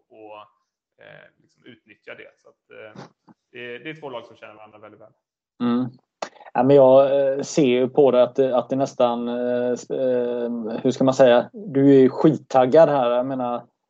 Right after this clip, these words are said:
Speaker 2: att, eh, då spela så här många år och, och, och känna den här, eh, glädjen för, eh, innebandy måste väl vara helt fantastiskt, eller?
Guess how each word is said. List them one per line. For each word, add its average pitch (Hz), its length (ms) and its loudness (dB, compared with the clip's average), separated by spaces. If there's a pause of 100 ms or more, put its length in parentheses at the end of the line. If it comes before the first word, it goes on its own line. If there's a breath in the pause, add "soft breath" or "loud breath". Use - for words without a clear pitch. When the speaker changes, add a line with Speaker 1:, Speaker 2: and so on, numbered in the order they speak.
(180)
Speaker 2:
att, - 440 -14
eh, 117 280 -8
då 131 220 2
spela 127 400 -2
så 139 140 0
här 139 100 2
många 135 280 -2
år 113 320 0
och, 113 400 -8
och, 120 120 -4 (140)
och 135 120 0
känna 127 380 0
den 139 160 0
här, 117 640 0
eh, 117 80 -8 (680)
glädjen 135 380 2
för, 135 640 2
eh, 131 160 -6
innebandy 120 420 -4
måste 131 240 -6
väl 123 100 -2
vara 120 340 2
helt 120 340 -4
fantastiskt, 127 640 -4
eller? 135 340 -2